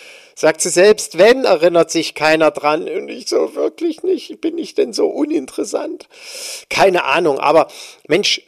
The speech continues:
hast du denn was anderes erzählt? Und ich sag, "Ja, ich hab was anderes, ich hab diesmal von Klopapier erzählt." "Wovon hast du gesprochen?" Naja, und da hab ich den Ossi-Witz nochmal erzählt. Mein Sohn lachte sich kaputt. Und dann hat sie gesagt,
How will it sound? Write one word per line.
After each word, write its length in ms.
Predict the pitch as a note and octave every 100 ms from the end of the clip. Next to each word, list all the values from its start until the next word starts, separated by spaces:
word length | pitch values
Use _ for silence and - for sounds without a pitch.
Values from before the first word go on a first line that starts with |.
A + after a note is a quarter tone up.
| _ _ _
hast 220 | _ F3+ -
du 60 |
denn 180 | G#3 G3+
was 140 | E3 -
anderes 440 | F#3 B3+ E3 -
erzählt? 600 | - - - A#2 F#3 G3+
Und 160 | D3 D3
ich 140 | D#3
sag, 300 | D3+ D3 - _ _ _ _ _
"Ja, 460 | B2+ G#2+ A#2+ E3+ -
ich 140 | - -
hab 160 | -
was 140 | B2+ -
anderes, 280 | D3+ E3 C3
ich 120 | B2 D3+
hab 120 | -
diesmal 200 | D#3 D3+
von 200 | - C3
Klopapier 500 | E3 F3 E3 - B2
erzählt." 280 | B2+ - - _
"Wovon 840 | _ _ A#2+ G#3+ A#3+ - A2 G#2 G#2
hast 340 | A2 - -
du 100 | C3
gesprochen?" 800 | A#2+ C3 - - C3+ C#3 F#3+ G#3 - - - - - - _
Naja, 300 | B2+ A#2 G#2+
und 80 | G#2
da 100 | G2+
hab 120 | A2+
ich 100 | G#2
den 180 | G#2+ A2
Ossi-Witz 500 | B2 C3 A2 G#2+ -
nochmal 300 | G2+ A2 -
erzählt. 420 | - - A#2 B2+
Mein 200 | A#2 A2+
Sohn 240 | A2+ A#2+
lachte 280 | A2+ A2 -
sich 220 | A2 G#2
kaputt. 380 | G#2 - G3 - - - - - _
Und 300 | E3+ E3+ D#3+ _ _
dann 200 | C#3+ C#3
hat 120 | D#3
sie 140 | -
gesagt, 420 | D3 C3 C#3+ -